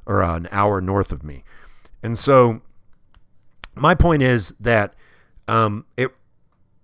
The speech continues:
you know, a history book from one perspective or another perspective, they're gonna be different. Uh, truth is about perception and perspective, but it's important that you have historical context to understand that, uh,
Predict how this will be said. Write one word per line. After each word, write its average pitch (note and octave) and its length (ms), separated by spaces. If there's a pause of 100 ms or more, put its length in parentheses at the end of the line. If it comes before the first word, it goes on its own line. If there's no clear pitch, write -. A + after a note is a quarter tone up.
(240)
you A#2+ 120
know, A2 140
a G#2+ 40
history C#3 360
book A#2 380 (100)
from A2 320
one B2+ 180
perspective G#2+ 720
or G2+ 120
another G#2 240
perspective, F#2+ 520
they're F#2+ 100
gonna G#2+ 160
be G2 100
different. D#2+ 400 (520)
Uh, G#2 180
truth D#3+ 280
is A#2 120
about G#2+ 320
perception A#2 500
and F#2+ 140
perspective, E2+ 680 (400)
but B2+ 220
it's A#2 160
important C3 520
that A#2+ 140
you A2 140
have A2 320
historical G2+ 540
context G2+ 840
to A2+ 100
understand G#2+ 600
that, F#2+ 160 (720)
uh, - 80